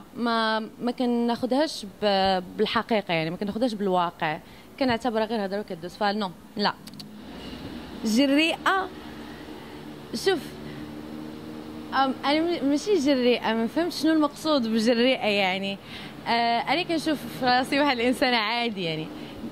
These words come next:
أنا كنصور يوميات ديالي، في اليوميات ديالي كيكونوا طبيعيين، عاديين. ما، ما عرفتش شنو المقصود بجريئة. ما كنشوفش راسي كندير شي حاجة اللي هي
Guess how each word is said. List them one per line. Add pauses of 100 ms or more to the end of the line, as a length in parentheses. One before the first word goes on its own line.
(140)
أنا
كنصور
يوميات
ديالي، (300)
في
اليوميات
ديالي
كيكونوا (300)
طبيعيين،
عاديين. (400)
ما،
ما
عرفتش
شنو
المقصود
بجريئة. (440)
ما
كنشوفش
راسي
كندير
شي
حاجة
اللي
هي